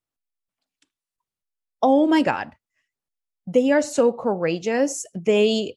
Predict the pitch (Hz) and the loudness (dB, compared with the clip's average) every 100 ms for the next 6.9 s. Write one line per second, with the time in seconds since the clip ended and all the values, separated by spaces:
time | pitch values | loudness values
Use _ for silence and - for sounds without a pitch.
0 | _ 190 226 233 240 240 - 226 220 208 | _ 0 2 2 0 -2 -2 0 -2 -4
1 | - - 214 262 269 294 - - - 233 | -10 -10 -8 -4 -2 -2 -4 -6 -6 -10
2 | 190 185 208 190 226 247 254 190 220 226 | -12 -4 -4 -2 -2 -2 0 -2 -2 -4
3 | 214 190 180 170 165 170 320 320 226 214 | -8 -6 -4 -4 -8 -4 -2 2 2 0
4 | 214 190 175 185 165 - 294 269 226 208 | -2 -4 -6 -6 -10 -4 0 2 4 2
5 | 208 - - - 226 220 - 208 294 294 | 0 -16 -20 -6 0 0 0 -2 -2 0
6 | 269 202 196 185 185 180 - 202 202 | -2 0 -2 -2 -4 -10 -8 -8 -10